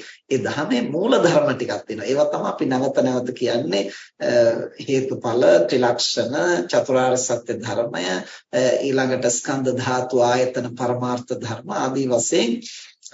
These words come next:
මේ මූල ධර්ම ටිකක් තියෙනවා. අන්නේ මූල ධර්ම වලට අනුව දහම දිහා බලන්න අපි උත්සාහ කරන්න. ඉතින් එහෙම කරන්න මූල ධර්ම හරියට ඉගෙන ගන්න. ඉතින් ඉගෙන ගන්න අපිට සූත්‍ර පිටකයේ සූත්‍රයක් කියවපු පමණට ඒවේ අර හැම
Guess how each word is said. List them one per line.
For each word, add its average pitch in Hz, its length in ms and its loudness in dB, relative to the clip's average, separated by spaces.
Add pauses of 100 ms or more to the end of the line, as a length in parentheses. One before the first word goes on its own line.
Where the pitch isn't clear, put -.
මේ 139 260 0
මූල 175 300 4
ධර්ම 156 340 4
ටිකක් 113 340 -2
තියෙනවා. 101 260 -6
අන්නේ 175 260 -4
මූල 135 340 -2
ධර්ම 185 300 -2
වලට 196 380 4 (100)
අනුව 160 360 0
දහම 147 340 4
දිහා 131 320 -2
බලන්න 120 340 -2
අපි 139 180 -2
උත්සාහ 123 380 0
කරන්න. - 280 -6 (420)
ඉතින් - 200 2
එහෙම - 200 2
කරන්න 196 500 2
මූල 165 260 8
ධර්ම 196 300 4
හරියට 196 400 4
ඉගෙන 202 300 6
ගන්න. 135 340 6 (340)
ඉතින් 120 160 0
ඉගෙන 139 200 0
ගන්න 196 340 4
අපිට - 240 2
සූත්‍ර 151 400 -2
පිටකයේ 170 460 2
සූත්‍රයක් 156 500 -2
කියවපු 156 400 -2
පමණට 151 460 2 (420)
ඒවේ 139 320 4
අර 180 160 6
හැම 139 220 0